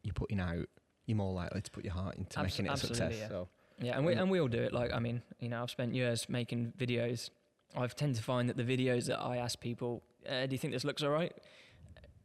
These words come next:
Speaker 2: aren't, aren't great. You know, I could have done better because I know in my heart I'm just looking for someone to give me reassurance. Whereas, you know, the videos that I've not asked <laughs> anyone's advice on and just put out into the world,
Speaker 1: That's it.
Speaker 2: they tend to be
Speaker 1: When someone sends, and someone asks you that,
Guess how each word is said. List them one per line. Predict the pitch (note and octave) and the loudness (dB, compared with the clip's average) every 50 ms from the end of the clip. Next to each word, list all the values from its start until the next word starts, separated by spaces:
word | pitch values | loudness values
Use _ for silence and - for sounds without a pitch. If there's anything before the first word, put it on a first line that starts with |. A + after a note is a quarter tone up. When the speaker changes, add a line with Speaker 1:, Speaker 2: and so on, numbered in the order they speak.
| - - _ _ _ _ - - - - - - - | -20 -20 _ _ _ _ -16 -12 -10 -10 -8 -6 -4
Speaker 2:
aren't, | B2 A#2+ A#2 A#2 G#2 - | -2 0 0 -2 -2 -4
aren't | - C3+ A#2 C3+ B2+ | -2 -2 -2 0 0
great. | B2 B2 A#2+ A#2 - | 0 0 -2 -2 -2
You | A#2+ A#2 A#2 | -2 0 0
know, | B2+ B2+ | 0 0
I | B2+ | 0
could | B2 D#3+ C#3 | 2 2 2
have | C3 A#2+ | 2 2
done | B2+ A#2+ A#2 | 2 2 2
better | A#2 A#2 - - C3 C#3 | 2 0 0 -2 -4 -2
because | C3 B2 - - B2 A#2+ B2 | -2 -4 0 0 2 2 4
I | A2+ C3 C3 | 4 4 4
know | C#3+ C3 C3 | 4 4 4
in | B2+ B2 | 4 2
my | B2 A#2+ A#2+ | 2 2 2
heart | A#2+ B2 A#2+ A#2+ B2+ | 2 2 2 2 2
I'm | A#2+ A#2+ B2+ | 0 0 0
just | A#2+ A#2 C3+ | 0 0 0
looking | B2+ - - A#2 A2+ | -2 -2 -2 -2 -2
for | - - A#2 | -2 -2 -2
someone | A#2 - - A#2+ B2 B2 B2 | -2 0 0 0 0 0 -2
to | - | -2
give | - C3 B2 | -2 0 0
me | B2 B2+ | 2 2
reassurance. | B2+ B2+ B2 A#2+ - - B2+ B2+ B2+ B2+ B2+ - - - | 2 2 2 2 0 0 0 0 0 -2 -4 -4 -6 -4
Whereas, | - B2 A#2+ A#2+ B2 B2 B2 B2+ - - | -2 -2 0 0 0 -2 -2 -4 -6 -6
you | B2+ | -4
know, | A#2+ A#2 G#2+ B2 - - - _ _ _ - | -4 -4 -4 -6 -8 -12 -20 _ _ _ -4
the | B2+ B2 | -2 0
videos | B2+ C3+ C3 C3 C3 B2+ B2+ B2 | 0 2 2 4 4 4 4 4
that | B2+ - | 2 2
I've | - B2+ B2 | 2 2 2
not | B2+ C3 B2+ B2+ - - - - | 2 2 2 0 -2 -4 -4 -2
asked | B2 A#2+ - - | -2 0 0 2
<laughs> | B2 | 2
anyone's | - C#3+ C#3+ C#3 B2+ | 2 4 4 4 2
advice | B2+ A#2 B2 B2 B2+ C3 A#2+ C3 | 2 2 2 2 2 2 2 0
on | A#2+ | 0
and | B2 B2+ | 0 -2
just | A#2+ - - | -2 0 0
put | C3+ B2+ | 2 2
out | C#3 D#3+ | 4 2
into | D3+ C3 C3+ | 2 2 2
the | B2+ | 0
world, | B2+ C3 C#3 D#3 D#3+ - - | 2 2 2 0 0 -2 -6
Speaker 1:
That's | C#3 - - - - | -8 -8 -6 -2 -2
it. | A2 G#2+ - - | -2 -2 0 -2
Speaker 2:
they | - C#3+ | -2 0
tend | - D#3 D3+ C3+ | 0 2 0 2
to | - B2 | 0 0
be | A#2 A#2+ A#2+ | 2 4 4
Speaker 1:
When | B2 A#2 | 4 4
someone | - D3 C3+ C3 A#2+ A#2 | 4 4 4 4 4 4
sends, | - B2+ B2 B2 A#2+ A2 F#2+ G#2 | 4 4 4 4 4 2 2 2
and | A#2+ A#2+ A2 | 2 2 2
someone | - - A#2+ A#2 A#2 A2+ G#2+ G#2 G#2+ | 2 0 2 2 4 4 4 4 4
asks | A2+ A#2 - - - - - | 2 0 0 -4 -8 -6 -6
you | D3 - | -4 -2
that, | E2 E2 - - | -2 -4 -6 -8